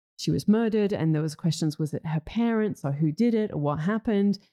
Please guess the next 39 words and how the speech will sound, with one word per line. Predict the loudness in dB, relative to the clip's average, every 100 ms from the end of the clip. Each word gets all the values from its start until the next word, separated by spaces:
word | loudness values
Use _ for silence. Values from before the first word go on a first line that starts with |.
| _ _
And | -2 2 2 0
I | 2
remember | 4 4 2
studying | -2 -2 0 2 2
that, | 2 -2 2
and | 2
it |
was, | 2 0
like, | 0
really | 2 2 4
interesting, | 2 2 2 0 0 0
but | 0 -4
it | -2
wasn't | -2 0 -2
necessarily | 0 -2 -2 -2 0 0 0
like, | -2 -6 _ -4
"Okay, | 0 0 0
how | 0
am | 2
I | 2
gonna | 2 0
apply | -4 -2 0 0
this | -2 -2
to | -2
my | 0
life?" | -2 -4 -6 -12 _ _ _ _ _
Anyway, | 0 4 4 2 -2 -10 _ _ _ _ _ 2
the | 4
idea, | 4 0 2 4 4
what | 2 2
I | 2
do | 2 4 4
love | 6 2 0
though | -2 -2 0 -2
about | 0 0 0
online | 2 4 4 4 2
learning | 2 -2 -2 -4
is | 2 4 4 0
that | -2 0 -2